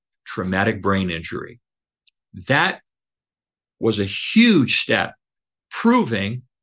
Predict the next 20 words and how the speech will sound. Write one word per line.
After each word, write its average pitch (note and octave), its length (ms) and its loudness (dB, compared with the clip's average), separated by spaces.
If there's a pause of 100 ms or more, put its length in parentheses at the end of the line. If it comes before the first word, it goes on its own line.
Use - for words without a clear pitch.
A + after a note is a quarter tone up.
(260)
beyond C3+ 400 4
the D3 60 -2
shadow E3+ 460 2
of E3+ 80 -4
a E3 40 -8
doubt, D#3 360 -2 (200)
with D#3+ 320 4 (120)
I G#3 240 4
R G#3 200 6
B F#3+ 140 4
approval, F#3 640 4
Institutional E3 800 -2
Review C3 320 2
Board, C#3 240 6
which B2+ 160 0
is - 100 -4
like D3+ 220 0 (180)
the C#3+ 160 8
ethics E3+ 380 0
committee B2 480 2